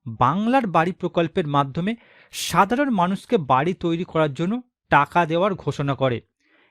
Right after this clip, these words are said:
ইতিমধ্যে বারো লক্ষ মানুষকে টাকা দেওয়ার কাজ শেষ হয়েছে বলে দাবি সরকারের। এরপর লক্ষ্য পারবেন ওয়েটিং লিস্টে ষোলো লক্ষ মানুষ টাকা পাবে।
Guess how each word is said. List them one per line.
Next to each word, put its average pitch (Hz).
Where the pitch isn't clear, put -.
ইতিমধ্যে 247
বারো 156
লক্ষ 214
মানুষকে 170
টাকা 160
দেওয়ার 170
কাজ 156
শেষ -
হয়েছে 175
বলে 185
দাবি 127
সরকারের। 147
এরপর 240
লক্ষ্য 165
পারবেন 165
ওয়েটিং 185
লিস্টে 151
ষোলো 285
লক্ষ 226
মানুষ 180
টাকা 143
পাবে। 127